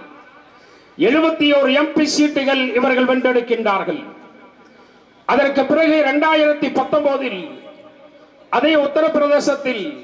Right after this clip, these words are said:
இவர்களுக்கு எழுபத்தி ஓரு எம் பி சீட்டு வென்றெடுத்த இவர்களுக்கு அறுபத்தி ரெண்டு எம் பி சீட்டாக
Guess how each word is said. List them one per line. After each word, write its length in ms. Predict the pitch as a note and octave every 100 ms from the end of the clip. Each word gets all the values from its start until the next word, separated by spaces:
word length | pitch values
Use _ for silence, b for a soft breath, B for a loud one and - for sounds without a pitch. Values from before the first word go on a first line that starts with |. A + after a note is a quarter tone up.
| B2+ - - - - C#4+ _ - _ - _ _ _ _ -
இவர்களுக்கு 600 | C#4+ D4+ C#4+ C4+ - C4 A3 F#3+ E3 - - - - - -
எழுபத்தி 440 | A#3 D#4+ D#4+ D#4+ D4+ C#4+
ஓரு 200 | C#4 C4+ B3+ A#3
எம் 120 | D4+
பி 100 | - D4
சீட்டு 240 | D4 C#4+ C4
வென்றெடுத்த 420 | C4 C#4+ C#4 - B3+
இவர்களுக்கு 440 | B3 B3+ C4 B3+ D4+ A#3+
அறுபத்தி 380 | D4+ D#4+ D#4+ D4
ரெண்டு 220 | C#4 C4 C4 B3 A#3+
எம் 120 | D4 D4+
பி 80 | C#4+
சீட்டாக 480 | C4 C4 C4 A#3 C#4